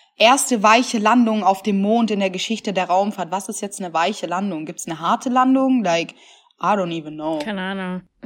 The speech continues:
Speaker 2: Die haben ja auch immer zuerst Tiere vorgeschickt, bevor sie
Speaker 1: Mhm.
Speaker 2: Menschen geschickt haben.
Speaker 1: Ja, genau, das haben sie nämlich dann auch bei einem Belegversuch gemacht, um das zu testen, weil es gibt die
Speaker 2: Hm.
Speaker 1: sogenannte Strahlenbelastung im Van Allen-Gürtel.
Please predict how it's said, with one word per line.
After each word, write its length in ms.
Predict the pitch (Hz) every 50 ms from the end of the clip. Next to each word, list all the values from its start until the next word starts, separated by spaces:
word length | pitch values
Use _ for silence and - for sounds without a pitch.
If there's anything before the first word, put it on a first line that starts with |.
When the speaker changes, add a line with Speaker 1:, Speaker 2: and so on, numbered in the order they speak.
| 208 -
Speaker 2:
Die 80 | - 214
haben 80 | 220 233
ja 100 | 233 220
auch 60 | 220
immer 160 | 220 220 220
zuerst 380 | 220 - 202 190 190 185 - -
Tiere 320 | - 226 220 226 247 254
vorgeschickt, 680 | - - 233 233 220 247 - - - 247 233 - - -
bevor 280 | - 208 - 226 214
sie 100 | 220 208
Speaker 1:
Mhm. 60 | 202
Speaker 2:
Menschen 320 | 202 196 208 214 - 220 202
geschickt 340 | 208 - 214 214 - - 208
haben. 400 | 196 196 196 196 202 202 202 -
Speaker 1:
Ja, 200 | - 285 311 -
genau, 240 | 320 330 302 294 277
das 160 | 226 247 -
haben 160 | 262 269 277 285
sie 80 | 277
nämlich 560 | 262 262 247 240 233 226 233 220 - - - - - _ _ -
dann 140 | - 214 196
auch 140 | 208 220 -
bei 100 | - 226
einem 180 | 220 214 214
Belegversuch 960 | 185 196 190 208 240 247 - - 214 190 - - 185 185 208 247 262 - - - - _ -
gemacht, 400 | 190 170 165 180 226 - - 185
um 80 | 180
das 140 | 175 175 -
zu 100 | - 190
testen, 580 | - - 226 233 - - - 170 180 214 254 - - - - _ _ _ -
weil 280 | 185 190 196 196 196
es 140 | 202 - -
gibt 180 | - 220 - 220
die 40 |
Speaker 2:
Hm. 60 | 214 202
Speaker 1:
sogenannte 360 | 220 208 208 202 202 202 214
Strahlenbelastung 960 | 202 - - 190 196 202 214 226 208 208 208 202 202 - - 202 196 202 190
im 340 | 185 190 185 185 180 175 175 - -
Van 440 | - 185 185 180 180 175 170 - -
Allen-Gürtel. 840 | 170 185 196 214 233 233 233 240 240 247 262 262 - 277 294 359 440